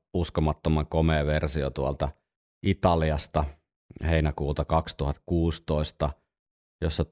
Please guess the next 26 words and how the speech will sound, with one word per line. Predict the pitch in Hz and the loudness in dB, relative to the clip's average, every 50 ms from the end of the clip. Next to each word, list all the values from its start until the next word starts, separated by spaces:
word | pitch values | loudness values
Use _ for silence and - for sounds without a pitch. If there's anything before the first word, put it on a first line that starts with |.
| _ _ | _ _
tulee | 107 110 113 113 104 | 0 2 4 4 4
itse | 104 98 - 113 | 4 2 2 0
asiassa | 101 95 - 104 | 0 2 2 2
niinku | 98 95 - 98 | 2 2 2 2
nää, | 101 104 101 101 101 101 92 - _ _ _ _ _ - | 2 2 4 4 2 2 0 -2 _ _ _ _ _ 0
nää | 92 92 90 90 | 2 2 2 2
tota | 87 - 90 - 98 | 2 0 0 2 4
aikaisemmin | 98 101 - 98 87 95 85 85 80 | 4 4 4 2 2 4 2 2 2
kuunneltut, | - 87 85 82 80 80 80 80 - 80 - _ _ _ - - | 2 0 2 2 2 2 0 0 -2 -6 -6 _ _ _ -12 -6
öö, | 82 82 82 85 82 82 80 82 80 80 82 82 80 - _ _ _ _ | -4 -2 0 0 0 0 2 2 2 2 0 0 -2 -6 _ _ _ _
kertosäkeen | - 104 101 98 90 - 85 - - 78 - - 87 82 80 80 | 2 2 2 2 2 0 -2 0 0 -2 0 0 0 0 0 2
taustalaulut, | - 92 92 92 90 85 - - - 71 71 - - 85 85 87 87 82 78 76 73 69 - - | 4 4 4 4 4 0 -2 -2 -2 -2 -2 0 0 2 4 4 6 4 4 2 0 -2 -2 -4
niin | 71 64 - _ _ _ - - | -4 -4 -6 _ _ _ -8 -6
myös | 73 71 67 - | -4 -4 -4 -4
niinku | 71 71 69 69 78 | -4 -4 -4 -4 -6
taustanauhalta. | - - 87 85 85 - - - 101 113 127 120 95 80 85 73 76 - - 55 - - _ _ _ _ _ _ _ _ _ _ _ _ _ _ 78 | -4 -2 0 0 0 0 0 0 2 4 4 4 4 2 2 -2 -2 -4 -6 -10 -10 -14 _ _ _ _ _ _ _ _ _ _ _ _ _ _ -4
Eli | 80 76 76 76 | -2 0 -2 -2
tota, | - - 73 71 - - 76 76 73 - _ _ _ _ _ _ _ _ _ _ - | -2 -2 -4 -2 -2 0 0 0 -2 -4 _ _ _ _ _ _ _ _ _ _ -4
sieltä | 85 92 82 76 - | -2 0 0 0 0
voi | 85 87 90 87 85 - _ _ _ _ _ _ _ _ _ _ | 2 2 2 2 2 -2 _ _ _ _ _ _ _ _ _ _
pikkuhiljaa | - - - 92 87 87 87 87 | -10 -4 0 2 2 4 4 4
alkaa | 87 90 - 92 | 2 2 2 0
paljastua, | - - - 107 101 95 90 85 - - - 76 76 | 0 2 4 4 6 6 4 2 0 -2 -2 -2 -2
että | 78 - - 82 - - _ _ - - - | -2 -2 -2 -4 -4 -4 _ _ -20 -10 -6
miten, | 80 80 - - 78 78 - | -6 -2 0 0 0 0 0
miksi | 90 90 - - - 90 78 - | 0 -2 0 0 0 -2 -2 -2